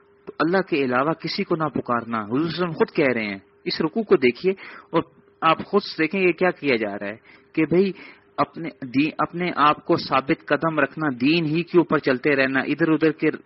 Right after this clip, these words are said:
دائیں بائیں نہ ہونا، کسی اوروں کے پاس نہ دوڑتے پھرنا، ٹھیک ہے، اور ہم اللہ کے علاوہ کسی کو نہ پکارنا۔ پھر آگے دیکھیے، وَإِن يَمْسَسْكَ اللَّهُ بِضُرٍّ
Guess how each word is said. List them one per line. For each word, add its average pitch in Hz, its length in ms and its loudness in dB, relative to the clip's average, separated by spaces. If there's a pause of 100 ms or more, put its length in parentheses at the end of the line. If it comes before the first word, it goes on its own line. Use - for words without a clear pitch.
(140)
دائیں 131 280 2
بائیں 147 240 0
نہ 156 80 -4
ہونا، 131 440 0
کسی 131 280 -6
اوروں 147 300 4
کے 160 140 -2
پاس 147 260 0
نہ 175 60 -2 (120)
دوڑتے 123 300 2
پھرنا، 120 380 -2 (1800)
ٹھیک 113 200 -8
ہے، 147 40 -4 (440)
اور 143 300 4 (180)
ہم 120 240 -6
اللہ 135 220 0 (100)
کے 160 80 0
علاوہ 139 240 0
کسی 147 260 -8
کو 160 140 -2
نہ 151 80 -2
پکارنا۔ 123 720 -2 (380)
پھر 160 120 0
آگے 143 240 2
دیکھیے، 123 480 -2 (1040)
وَإِن 135 640 -6
يَمْسَسْكَ 135 720 -4
اللَّهُ 127 420 -2
بِضُرٍّ 139 600 -4